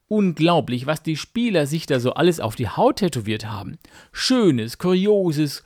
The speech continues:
Grausliges. Und egal wie schön oder schrecklich es ist, das Tattoo werden die ihr Leben lang nicht mehr los. Mode vergeht, Tattoo besteht. Da bestaune ich manchmal den Mut der Fußballer, sich so Zeug lebenslang auf die Haut malen zu lassen.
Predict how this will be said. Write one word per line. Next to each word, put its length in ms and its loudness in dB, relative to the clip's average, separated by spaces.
Grausliges. 1080 2
Und 180 4
egal 400 2
wie 80 4
schön 300 4
oder 180 0
schrecklich 540 -2
es 100 -10
ist, 300 0
das 260 0
Tattoo 360 0
werden 320 0
die 140 -2
ihr 200 0
Leben 300 0
lang 160 0
nicht 240 -4
mehr 120 0
los. 300 2
Mode 400 2
vergeht, 560 -4
Tattoo 280 -2
besteht. 640 -10
Da 80 -6
bestaune 420 -2
ich 140 -4
manchmal 440 -2
den 200 0
Mut 180 -2
der 140 2
Fußballer, 640 -2
sich 260 -6
so 300 -6
Zeug 640 -4
lebenslang 680 0
auf 140 -6
die 140 -2
Haut 240 2
malen 300 -4
zu 100 -12
lassen. 320 -14